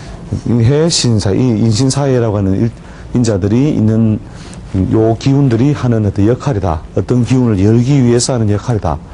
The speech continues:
이렇게 보시면 되거든요. 그다음 좌우묘유는 뭐냐면, 예, 좌우묘유는 뭐냐? 그, 거기에 이제 자-, 가서 자기가 진-, 그 진지의 장군으로서 뭔가 자기 역할을 제대로 이제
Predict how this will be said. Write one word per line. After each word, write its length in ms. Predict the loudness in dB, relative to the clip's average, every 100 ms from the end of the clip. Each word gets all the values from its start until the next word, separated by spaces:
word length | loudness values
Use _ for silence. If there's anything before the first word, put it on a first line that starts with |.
| -18 -4
이렇게 160 | -2 0
보시면 300 | 0 0 0
되거든요. 460 | 0 2 2 0 -4 -10 -16 -16 -16 -14 -10 -2
그다음 200 | 0 0
좌우묘유는 1040 | 0 2 2 2 2 2 2 2 2 2
뭐냐면, 560 | 0 0 0 0 -2 -6 -14 -20 -18 -16 -8
예, 180 | -4 -2 -2
좌우묘유는 600 | 0 2 2 2 2 2
뭐냐? 320 | 2 0 -4 -10 -20 -18 -18 -8 -2
그, 300 | 0 0 -2 -8 -16 -12
거기에 440 | -4 0 2 4 2
이제 200 | 2 0
자-, 180 | -2 -2
가서 300 | -2 -2 -2
자기가 400 | 0 0 0 -2
진-, 480 | 0 0 2 0 -2 -8 -6
그 120 | -4
진지의 540 | 0 2 2 2 0
장군으로서 760 | -2 0 0 2 0 0 -2 -2
뭔가 280 | 0 0 -2
자기 360 | -2 -2 0
역할을 400 | 0 0 0 0
제대로 300 | 0 0 0
이제 260 | 0 -2